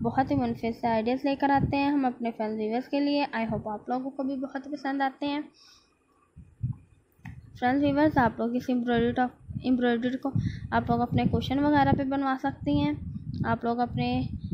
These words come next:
bedsheet पे बनवा सकती हैं। बहुत ही खूबसूरत सी एम्ब्रॉयडरी आप लोग इन्हें जिस type से भी बनवाना पसंद करती हैं, फ्रेंड्स viewers, आप लोग इन्हें बनवा सकती हैं। ये हर लिहाज से बहुत ही suitable और बहुत ही खूबसूरत सी embroidery दिखाई जा रही है। आप लोगों को different type में दिखाई जा रही है।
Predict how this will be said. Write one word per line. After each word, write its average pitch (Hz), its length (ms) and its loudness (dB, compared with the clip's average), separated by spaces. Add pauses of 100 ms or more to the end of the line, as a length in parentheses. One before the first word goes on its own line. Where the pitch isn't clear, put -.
(140)
bedsheet 233 440 2
पे 294 120 4
बनवा 277 340 2
सकती 277 340 -2
हैं। 277 160 0
बहुत 254 300 0
ही 302 60 2
खूबसूरत 226 420 -2
सी 269 100 -6
एम्ब्रॉयडरी 277 500 0
आप 247 240 0
लोग 233 140 0
इन्हें 240 180 -2
जिस 240 180 -4
type 285 140 0
से 294 120 0
भी 277 180 -2
बनवाना 262 380 2
पसंद 269 340 -4
करती 269 360 -2
हैं, 294 120 0 (560)
फ्रेंड्स 269 280 2
viewers, 277 340 4
आप 233 200 2
लोग 226 140 -2
इन्हें 233 160 -2
बनवा 233 260 -2
सकती 285 360 -2
हैं। 285 80 2
ये 285 120 2
हर 254 160 2
लिहाज 240 300 -2
से 240 120 -4
बहुत 240 360 -2
ही 294 40 0
suitable 269 540 0
और 269 80 0
बहुत 254 340 -2
ही 277 60 -2
खूबसूरत 233 440 -4
सी 277 80 -2
embroidery 269 440 2
दिखाई 277 300 0
जा 262 180 2
रही 277 140 0
है। 285 100 -2 (760)
आप 226 180 -2
लोगों 233 200 -2
को 254 140 2
different 233 400 0
type 226 220 -2
में 262 140 -2
दिखाई 277 320 2
जा 269 200 2
रही 277 180 -2
है। 285 200 -2